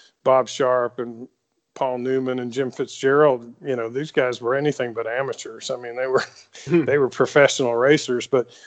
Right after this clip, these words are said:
Speaker 1: but you had Datsun against Porsche, you had Corvette against Cobra, you had just all these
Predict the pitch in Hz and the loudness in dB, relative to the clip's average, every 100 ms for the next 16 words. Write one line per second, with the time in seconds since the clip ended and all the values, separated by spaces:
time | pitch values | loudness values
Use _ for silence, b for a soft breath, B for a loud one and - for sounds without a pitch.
0 | b b b b - 170 190 175 180 139 | b b b b 0 0 4 6 6 6
1 | 151 156 - 170 156 139 147 131 - 151 | 2 2 0 -6 -6 -6 -8 -8 -10 -6
2 | 147 135 151 139 135 139 135 135 131 127 | -4 -6 -8 -8 -8 -8 -8 -8 -10 -12
3 | - 151 143 139 139 139 131 127 131 123 | -2 -2 0 -2 -2 -4 -4 -6 -8 -10
4 | - - - 143 143 131 131 127 127 139 | -16 -16 -4 0 0 0 -2 -4 -6 -2
5 | 147 160 135 143 - 151 151 151 139 | 0 0 0 -4 -2 -2 -2 -2 -6